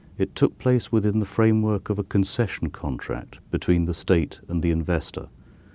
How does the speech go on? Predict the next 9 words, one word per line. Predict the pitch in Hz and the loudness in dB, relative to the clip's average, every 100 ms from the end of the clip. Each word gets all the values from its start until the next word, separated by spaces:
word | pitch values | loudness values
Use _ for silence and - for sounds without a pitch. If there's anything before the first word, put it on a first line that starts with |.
| - - - | -20 -20 -6
rather | 87 104 110 113 | 4 6 6 2
than | 101 101 - | 2 0 2
under | 95 92 85 87 - - - - - | 2 2 2 -2 -6 -20 -20 -18 -4
the | |
more | 85 85 | 0 0
general | 87 123 135 110 78 | 4 6 8 6 2
international | 69 69 69 - - 76 | 0 -2 -4 -4 -6 -4
law | 69 69 | -4 -4
regime | 67 69 - 71 69 82 | -2 -4 -2 -2 -2 -6